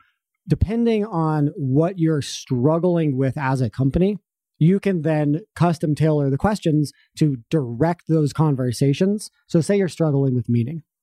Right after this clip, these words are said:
Say you, you're getting low meaning scores in your engagement surveys. You can then start asking questions, uh, and lead, lead trainings around, you know, what actually gives you meaning in your role. Where do you find meaning and inspiration inside the company?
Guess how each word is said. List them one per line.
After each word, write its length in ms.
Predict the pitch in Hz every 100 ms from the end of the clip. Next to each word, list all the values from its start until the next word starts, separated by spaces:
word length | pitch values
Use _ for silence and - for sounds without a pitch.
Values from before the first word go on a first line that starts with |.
| _
Say 260 | - 185 175
you, 400 | 170 160 147 131 _ -
you're 200 | 143 127
getting 240 | 160 151
low 240 | 139 156
meaning 360 | 160 151 147 143
scores 520 | - 127 120 170 - - _ _
in 180 | 147 135
your 140 | 131 127
engagement 480 | 120 123 117 120
surveys. 400 | 120 117 143 151 - - _ -
You 140 | 180
can 240 | 208 202 143
then 240 | 175 165
start 280 | 139 151 139
asking 360 | 135 127 143
questions, 500 | 135 202 - 156 143
uh, 220 | 170 156 147
and 300 | 151 135 123
lead, 340 | 143 143 131 - -
lead 240 | 127 127
trainings 480 | 117 196 208 156 143
around, 460 | 139 135 127 131 120 _ -
you 60 |
know, 140 | 185 160
what 180 | 151 160
actually 300 | 165 - 165
gives 220 | 165 165
you 80 | 156
meaning 260 | 127 120
in 60 | 117
your 140 | 107
role. 220 | 110 113 - - _ -
Where 160 | 156 165
do 80 |
you 180 | 165 165
find 640 | - - 151 160 156 131 110 -
meaning 540 | 151 160 156 151 139
and 160 | 147 139
inspiration 800 | 135 - 127 156 160 120 110 107 _ _ -
inside 340 | 147 131 127
the 80 | 131
company? 420 | 180 180 123 127